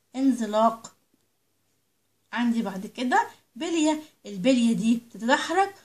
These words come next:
ولا تنزلق؟ طبعا البلية مالها؟ بتدور حول نفسها.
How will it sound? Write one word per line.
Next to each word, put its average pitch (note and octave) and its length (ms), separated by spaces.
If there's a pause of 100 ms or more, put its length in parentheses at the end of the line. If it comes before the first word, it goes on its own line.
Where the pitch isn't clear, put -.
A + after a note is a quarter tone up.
(180)
ولا B3+ 260
تنزلق؟ A3+ 580 (380)
طبعا B3+ 260
البلية B3 760
مالها؟ A#3+ 580 (180)
بتدور G#3 840
حول D#4 380 (280)
نفسها. G3+ 520